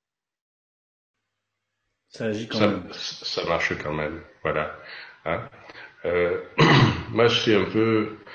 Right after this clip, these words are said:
Speaker 2: plus ça va, moi, je sais, en fait. Je sais pas trop comment. On me dit, tiens, quelqu'un avait vu la pierre,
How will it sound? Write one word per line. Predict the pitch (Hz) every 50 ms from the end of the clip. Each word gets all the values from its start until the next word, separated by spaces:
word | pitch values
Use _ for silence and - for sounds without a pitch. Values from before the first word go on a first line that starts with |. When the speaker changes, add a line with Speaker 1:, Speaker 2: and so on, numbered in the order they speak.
| - - - - - _
Speaker 2:
plus | - 131
ça | 113 - - 120
va, | 110 113
moi, | 110 107 98 87
je | 82 85 80
sais, | - - - 85 85
en | 80
fait. | 76 - - 78 76 -
Je | - 90
sais | - - - -
pas | - 87
trop | 87 - - - - 95 92 101 104 101 98 -
comment. | - - - 85 90 95 98 95
On | 92 87
me | 85 85 82
dit, | 82 - 87 87
tiens, | - 90 92 92
quelqu'un | 95 - - 95 87 - 101
avait | 95 90 - 87
vu | 85 90
la | 87 85
pierre, | - - - 87 92 101 98 101 -